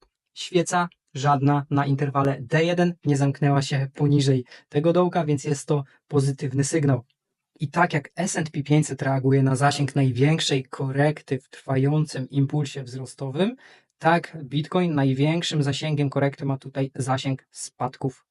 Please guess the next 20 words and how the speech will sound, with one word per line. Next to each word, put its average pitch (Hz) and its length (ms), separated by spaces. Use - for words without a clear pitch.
korekty 135 720
pohalvingowej. 143 800
I 202 100
tak 185 180
naprawdę 170 600
jesteśmy 147 540
na 151 220
krawędzi, 160 500
bo 147 100
tutaj 143 360
jeden 156 420
dwa 160 160
siedem 160 240
dwa 151 320
nie 147 140
zostało 139 640
przebite. 175 800
Jesteśmy 147 720
na 147 260
styku, 214 440